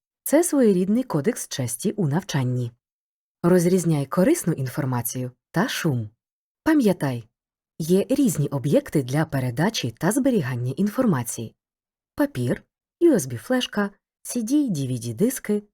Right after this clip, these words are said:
віртуальні диски. Пам'ятай про спеціальні символи, які полегшують пошук інформації. Став уподобайку.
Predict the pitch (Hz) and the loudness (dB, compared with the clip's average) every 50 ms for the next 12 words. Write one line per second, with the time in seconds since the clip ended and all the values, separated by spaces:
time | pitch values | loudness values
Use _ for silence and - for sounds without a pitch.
0 | _ _ _ _ _ _ _ 294 330 294 - - 165 - - 123 117 120 120 120 | _ _ _ _ _ _ _ 4 4 4 4 2 -2 -2 0 -2 -2 -2 -4 -4
1 | 113 123 113 - - - 120 113 107 - _ _ _ _ _ _ _ _ _ _ | -4 -4 -6 -6 -8 -10 -12 -12 -12 -16 _ _ _ _ _ _ _ _ _ _
2 | - 180 165 156 147 151 147 - 214 262 247 160 - _ - 165 214 277 311 - | 2 4 4 4 4 2 2 2 2 2 2 2 -2 _ 2 4 4 4 4 2
3 | - - 247 247 - 180 156 147 151 151 165 208 220 - - 311 294 254 170 156 | 0 0 0 2 0 0 0 2 2 2 2 2 2 2 2 4 4 4 4 2
4 | 143 135 123 - _ _ _ _ _ _ - 151 143 - 143 - - 139 123 131 | 0 -2 -4 -8 _ _ _ _ _ _ -2 -2 -2 -2 -6 -6 -4 -4 -4 -4
5 | 131 - - - 254 302 339 - - _ - 151 135 - - 170 - - 262 - | -4 -4 -2 0 2 2 0 0 -4 _ -2 -2 -2 -2 -4 -6 -4 -4 -2 0
6 | - 294 254 196 143 127 - - 139 135 123 127 - _ _ _ _ _ _ _ | 2 2 4 4 2 2 -2 -6 -6 -8 -10 -12 -16 _ _ _ _ _ _ _
7 | _ _ _ _ _ _ _ _ _ _ _ _ _ _ _ _ _ _ _ _ | _ _ _ _ _ _ _ _ _ _ _ _ _ _ _ _ _ _ _ _
8 | _ _ _ _ _ _ _ _ _ _ _ _ _ _ _ _ _ _ _ _ | _ _ _ _ _ _ _ _ _ _ _ _ _ _ _ _ _ _ _ _
9 | _ _ _ _ _ _ _ _ _ - - - - 143 135 - - - 269 - | _ _ _ _ _ _ _ _ _ -8 -6 -4 -2 -2 -4 -2 -2 -2 0 2
10 | 311 277 226 - 139 120 - - - 107 107 | 2 2 2 2 0 -2 -6 -8 -12 -14 -14